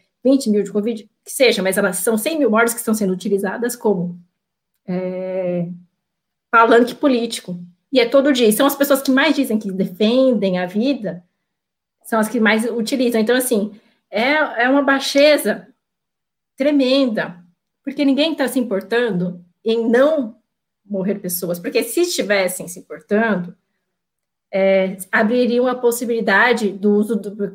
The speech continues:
como a gente já falou aqui, da ivermectina, da hidroxicloroquina, estariam incentivando o uso disso. Eu acho que, assim, todo mundo aqui teve alguém que teve covid, é, parente próximo, ou um amigo próximo,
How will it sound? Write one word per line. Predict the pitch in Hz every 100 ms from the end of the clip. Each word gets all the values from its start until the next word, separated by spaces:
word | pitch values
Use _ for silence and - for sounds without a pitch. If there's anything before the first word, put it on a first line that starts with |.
| -
como | 233 233
a |
gente | 226 214
já | 220
falou | 214 214
aqui, | 226 233 233 208 - _ -
da | 208
ivermectina, | 190 190 196 220 220 254 233 220 202
da | 190 190
hidroxicloroquina, | 185 185 - 196 202 202 247 233 _ -
estariam | - 185 214
incentivando | 277 294 302 285 269 214 240 285 226
o | 196
uso | 190 185
disso. | 180 175
Eu | 202
acho | 214
que, | 240
assim, | 226 202
todo | 180 277 269
mundo | 240
aqui | 208 208
teve | 214 202 190
alguém | 190 185 185 180 - _ _ _ _ _ _
que | -
teve | 214 196 208
covid, | 220 208 185 202 208 247 214 185 214 _
é, | 208 190
parente | 190 185 180 -
próximo, | 202 185 - 277 294 _ _ _ _ -
ou | 226 220
um |
amigo | 196 202 208
próximo, | 214 214 196 - 262